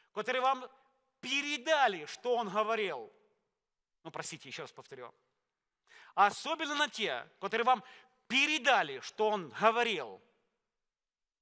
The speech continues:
Обращайте внимание. "Чтобы не услышать тебе раба твоего, когда он злословит тебя", в другом переводе,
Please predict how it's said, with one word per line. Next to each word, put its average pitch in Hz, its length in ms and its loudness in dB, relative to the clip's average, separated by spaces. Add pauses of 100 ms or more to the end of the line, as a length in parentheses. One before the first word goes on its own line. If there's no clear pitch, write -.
(100)
Обращайте 214 580 -2
внимание. 147 420 -8 (2750)
"Чтобы 302 320 -2
не 339 80 -2
услышать 277 360 -4
тебе 277 180 0
раба 233 300 6
твоего, 208 320 -4
когда 202 380 2
он 214 240 -4
злословит 214 920 0
тебя", 151 340 -4 (300)
в 151 60 -14
другом 220 220 0
переводе, 214 580 0